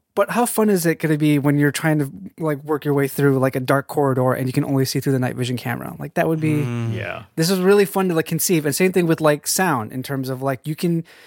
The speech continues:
Speaker 1: you know, you can, uh, you can record through your boom, but you, you got radio devices. You can tap into different radio signals and record the sig-, like, what kind of ghostly signals are gonna be flying through the ether that you can intercept, or, like, all these different thing, different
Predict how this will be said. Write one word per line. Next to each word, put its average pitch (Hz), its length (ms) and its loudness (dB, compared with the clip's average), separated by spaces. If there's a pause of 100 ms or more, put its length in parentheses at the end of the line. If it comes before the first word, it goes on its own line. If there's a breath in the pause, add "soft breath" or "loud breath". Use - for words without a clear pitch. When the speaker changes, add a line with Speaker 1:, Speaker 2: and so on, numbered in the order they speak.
(280 loud breath)
Speaker 1:
you 151 80 -4
know, 143 100 -2
you 139 160 -4
can, 151 240 -2
uh, 139 300 0
you 151 220 -6
can 143 80 -2
record 151 380 -4
through 143 120 -8
your 139 80 0
boom, 214 220 4
but 185 120 0
you, 175 100 -4 (100)
you 170 120 0
got 165 200 2
radio 185 240 2
devices. 123 500 -2
You 117 60 -6
can 131 140 0
tap 143 320 0
into 139 220 -4
different 139 300 -2
radio 151 240 2
signals - 640 -6 (200)
and 131 220 -2
record 131 320 -4
the 139 200 -2
sig-, - 240 -6
like, 160 180 -2
what 160 160 2
kind 185 240 0
of 165 120 -2 (640 loud breath)
ghostly 156 480 0
signals 156 460 0
are 135 60 0
gonna 131 120 0
be 131 160 0
flying 135 360 0
through 135 160 -2
the 131 160 -2
ether 135 320 0
that 120 140 -2
you 127 80 -6
can 135 200 -2 (100)
intercept, 127 600 -4
or, 131 140 -4
like, 127 200 -8
all 160 120 4
these 165 160 4
different 175 340 0
thing, 160 400 -4 (140)
different 190 360 0